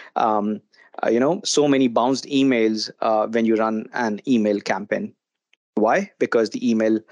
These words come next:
the accurate email was not captured, uh, in the database. And, uh, the last example, which is actually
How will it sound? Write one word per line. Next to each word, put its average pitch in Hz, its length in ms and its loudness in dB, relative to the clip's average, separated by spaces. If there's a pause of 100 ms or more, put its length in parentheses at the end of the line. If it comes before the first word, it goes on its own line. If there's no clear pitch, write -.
(400)
the 117 220 -4
accurate 143 440 0
email 113 260 0
was 110 220 0
not 107 220 -4
captured, 101 640 -2
uh, 107 160 0
in 104 180 -2
the 98 80 0
database. 101 540 -2 (2250)
And, 135 460 2
uh, 131 220 4 (100)
the 139 180 -2
last 208 260 2
example, 160 420 0
which 165 180 2
is 170 260 0 (100)
actually 208 600 -2